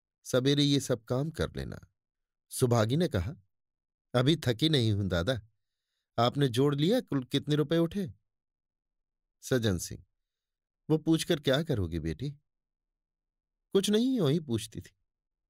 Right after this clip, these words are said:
"कोई तीन सौ रुपए उठे होंगे।" सुभागी ने सकुचाते हुए कहा, "मैं इन रुपयों की देनदार हूं। तुमसे तो मैं मांगता नहीं।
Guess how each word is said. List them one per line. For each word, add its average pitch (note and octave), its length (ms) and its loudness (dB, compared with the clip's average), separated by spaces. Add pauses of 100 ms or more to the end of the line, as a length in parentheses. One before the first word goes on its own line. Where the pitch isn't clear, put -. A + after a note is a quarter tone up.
(840)
"कोई D3 120 4
तीन E3+ 320 0
सौ D#3+ 140 2
रुपए C3+ 260 0
उठे F#2+ 300 0
होंगे।" E2 380 -8 (920)
सुभागी D3 380 2
ने D#3+ 120 2
सकुचाते D3+ 540 -2
हुए G#2 220 0
कहा, D2+ 240 -10 (1080)
"मैं C#3+ 200 4
इन C#3 100 2
रुपयों C#3 380 2
की C#3+ 100 -4
देनदार A#2+ 480 0
हूं। D2 200 -12 (1200)
तुमसे C3+ 320 -2
तो A3+ 100 -4
मैं F3+ 120 0
मांगता E2+ 440 0
नहीं। F#2 240 -2